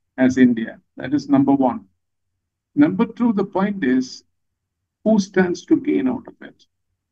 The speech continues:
Because India is a, an attractive proposition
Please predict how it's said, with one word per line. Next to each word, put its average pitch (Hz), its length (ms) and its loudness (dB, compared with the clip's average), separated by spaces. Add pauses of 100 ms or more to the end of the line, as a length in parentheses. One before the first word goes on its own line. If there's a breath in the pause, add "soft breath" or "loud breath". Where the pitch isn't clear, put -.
(180)
Because 151 460 2 (380)
India 190 320 6
is 190 500 -2 (240)
a, 160 300 4 (1200)
an 151 100 2
attractive 170 580 0
proposition 147 680 -4